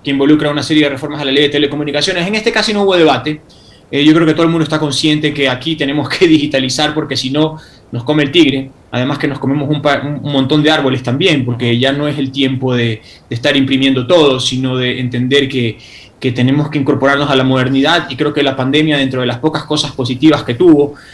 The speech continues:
está el hecho de habernos introducido de golpe y porrazo a los medios telemáticos. Por ejemplo,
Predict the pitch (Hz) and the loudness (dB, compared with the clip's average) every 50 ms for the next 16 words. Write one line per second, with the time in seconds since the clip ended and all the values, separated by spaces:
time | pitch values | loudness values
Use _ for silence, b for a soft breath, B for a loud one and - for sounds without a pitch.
0 | B B B B 120 120 - 151 147 151 147 147 143 139 143 143 139 - 160 147 | B B B B -8 -6 -2 0 2 2 4 4 4 4 2 2 0 0 0 2
1 | 143 135 127 131 135 135 139 147 147 143 139 135 131 - - - 143 139 123 127 | 2 2 0 0 -2 -2 -2 -4 -4 -4 -4 -6 -6 -8 -10 -8 -6 -4 -2 2
2 | 135 127 131 123 - - 160 165 160 151 135 135 143 147 151 151 143 139 131 127 | 2 2 2 2 2 4 6 6 6 6 6 6 6 6 4 4 2 0 -2 -2
3 | 123 127 143 147 147 147 - 139 135 131 120 139 139 139 143 147 120 131 123 127 | -2 0 0 -2 -2 0 0 0 0 0 0 -2 -2 -2 -2 -2 -4 -4 -2 -2
4 | 151 202 220 - 139 135 - 127 123 - - 135 131 123 147 175 170 127 143 135 | 0 0 -2 -2 -4 -6 -8 -10 -12 -10 -8 -6 -4 -2 0 0 0 0 2 0
5 | 127 | 0